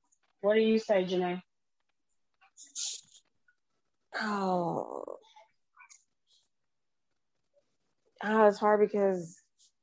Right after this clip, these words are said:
Speaker 2: I kinda see her doing better on SmackDown, but I feel like she should go to,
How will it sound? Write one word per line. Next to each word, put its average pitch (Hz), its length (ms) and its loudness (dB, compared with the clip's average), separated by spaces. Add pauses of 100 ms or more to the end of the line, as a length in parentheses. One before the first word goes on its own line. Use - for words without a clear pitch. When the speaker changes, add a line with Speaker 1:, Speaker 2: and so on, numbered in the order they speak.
(140)
Speaker 2:
I 175 80 2
kinda 208 340 4
see 208 160 4
her 196 120 6
doing 180 320 0
better 165 260 -2
on 165 160 -4
SmackDown, 175 640 -4
but 175 100 0
I 165 60 0
feel 170 260 -2
like 160 180 0
she - 140 -8
should 156 200 -12
go 160 120 -4
to, 156 80 -4